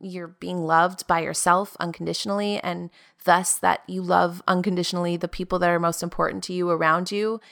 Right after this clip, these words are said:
if you ever plan to take the weight off your shoulders and live a happier life, you need to be able to act out of that sense of love as often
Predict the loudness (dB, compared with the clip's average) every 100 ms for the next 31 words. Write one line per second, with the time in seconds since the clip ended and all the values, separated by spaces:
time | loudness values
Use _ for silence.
0 | -20 _ _ -12 -2 2 4 2 0 -2
1 | -4 -4 -4 -2 0 2 2 2 0 0
2 | -2 0 0 0 -2 -2 -2 -2 2 2
3 | 2 0 0 2 2 0 -4 -4 -4 -4
4 | -6 -4 -2 -2 -6 -4 -2 -4 -2 2
5 | 2 2 -2 -2 -2 -4 -8 -8 -10 -6
6 | 0 0 0 2 0 4 4 4 4 0
7 | 0